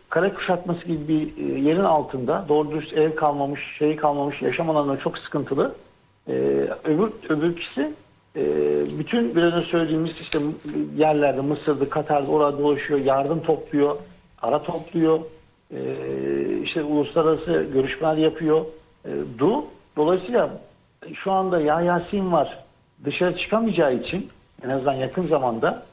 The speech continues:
e, dolayısıyla aynı görevi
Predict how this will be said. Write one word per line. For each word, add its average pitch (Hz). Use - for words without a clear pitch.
e, 135
dolayısıyla 156
aynı 226
görevi 196